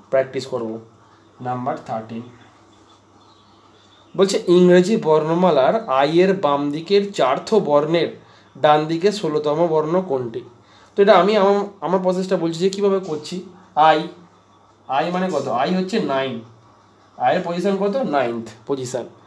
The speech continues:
আই এর বাম দিকের চার্থ বর্ণ, বাম দিকে কী আছে? এদিকে আছে এইট, সেভেন, সিক্স, ফাইভ।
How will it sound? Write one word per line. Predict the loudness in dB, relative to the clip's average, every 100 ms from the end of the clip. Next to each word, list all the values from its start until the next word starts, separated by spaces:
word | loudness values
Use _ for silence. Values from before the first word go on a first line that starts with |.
| _ -20 -20 -2
আই | 2 6 6
এর | 6 4
বাম | 2 2 0
দিকের | 0 0 2 4
চার্থ | 2 2 0
বর্ণ, | 2 -2 -6 -6
বাম | -6 -6
দিকে | -10 -10
কী | -8 -6
আছে? | -6 -10
এদিকে | -8 -10
আছে | -8 -8 -6
এইট, | -6 -8 -18 -20 _ _ _ -20 _ _ _
সেভেন, | -10 -4 -2 0 -2 -4 -10 -20 _ _ _ _ _ -8
সিক্স, | -4 -2 -4 -16 -20 -20 _ _ _ _ _ _ _ 2
ফাইভ। | 4 4